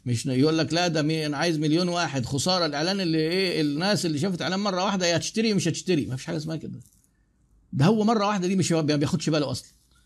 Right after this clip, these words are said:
الاعلان بيعدي عليه خمس ثانيه، مش هياخد باله ولا هيفتكره، ولا تاني ولا تالت، يبدا يمكن شويه من رابع خامس مره يقول لك: "الله، ده الناس دي بقى لها فتره".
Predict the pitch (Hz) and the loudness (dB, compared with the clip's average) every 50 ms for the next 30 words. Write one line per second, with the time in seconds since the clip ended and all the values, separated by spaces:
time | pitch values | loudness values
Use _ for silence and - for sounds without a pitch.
0 | _ _ _ - 131 143 151 190 220 208 175 165 160 196 160 151 139 151 165 156 | _ _ _ -4 -2 0 0 2 2 4 4 4 2 2 2 2 2 2 2 2
1 | 175 160 131 123 104 120 135 123 107 87 90 120 123 - - 170 226 - 202 139 | 2 2 2 0 0 -2 -2 -2 -2 -2 -2 -2 -2 0 0 0 0 0 0 0
2 | 131 180 196 175 160 160 147 131 120 - - 147 135 - 98 87 85 110 160 190 | 2 2 2 2 0 2 2 2 0 0 -2 -4 -4 -4 -8 -10 -6 -4 -2 -2
3 | 202 185 156 175 160 160 139 135 147 156 147 135 143 156 151 147 - - 170 190 | -2 0 0 0 0 0 0 0 0 -2 -2 -2 -2 -2 -2 -2 -2 -4 -4 -4
4 | 185 160 147 139 170 - 208 214 175 - 175 156 - 165 170 190 185 175 175 160 | -4 -4 -4 -4 -4 -4 -4 -4 -4 -4 -4 -4 -4 -4 -2 -2 -2 -2 -4 -2
5 | 165 180 190 190 170 165 156 - 175 170 180 160 156 160 160 - - - - 165 | -2 0 0 0 -2 -2 -4 -4 -4 -4 -4 -4 -4 -4 -4 -2 -2 -2 -2 -2
6 | 175 180 156 151 170 175 - 175 160 165 160 180 185 165 170 165 170 170 180 160 | -2 -4 -4 -4 -4 -2 -2 -2 -2 -2 -2 -2 -2 -2 -2 -2 0 -2 -2 -2
7 | - - - - - 120 120 | -2 -4 -4 -4 -6 -8 -8